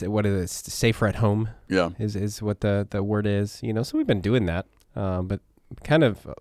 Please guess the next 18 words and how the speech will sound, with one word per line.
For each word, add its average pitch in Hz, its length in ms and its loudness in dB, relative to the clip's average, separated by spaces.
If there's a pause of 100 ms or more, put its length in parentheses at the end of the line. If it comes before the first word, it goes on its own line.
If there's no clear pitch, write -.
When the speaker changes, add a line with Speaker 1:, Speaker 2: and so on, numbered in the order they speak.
(140)
Speaker 1:
going 104 260 2
along 98 320 2
the 90 80 -2
same 98 240 0
lines. 98 280 0
We, 101 80 -2
I - 80 -6
mean, 104 180 0
we 95 220 0 (760)
do 110 140 6
a - 320 -4
month 110 260 2
grocery 104 340 2
shop, 101 280 2
which 104 160 -4
we 101 80 0
do 95 160 2
anyways. 95 560 0